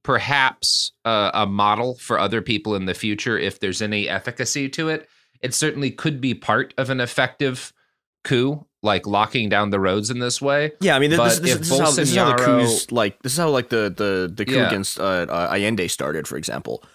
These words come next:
Speaker 1: If,
Speaker 2: Um,
Speaker 1: if
Speaker 2: but
Speaker 1: Bolsonaro and his, and the military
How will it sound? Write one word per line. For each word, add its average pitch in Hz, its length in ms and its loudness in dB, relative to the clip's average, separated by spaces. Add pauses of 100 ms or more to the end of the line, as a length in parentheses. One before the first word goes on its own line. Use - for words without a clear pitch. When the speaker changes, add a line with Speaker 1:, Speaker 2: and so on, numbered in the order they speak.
(400)
Speaker 1:
If, 90 100 4
Speaker 2:
Um, 80 160 -2
Speaker 1:
if 123 180 -2
Speaker 2:
but 139 100 -2
Speaker 1:
Bolsonaro 113 1040 2
and 104 300 0
his, 98 440 -2
and 101 180 -2
the 95 60 -2
military 95 880 0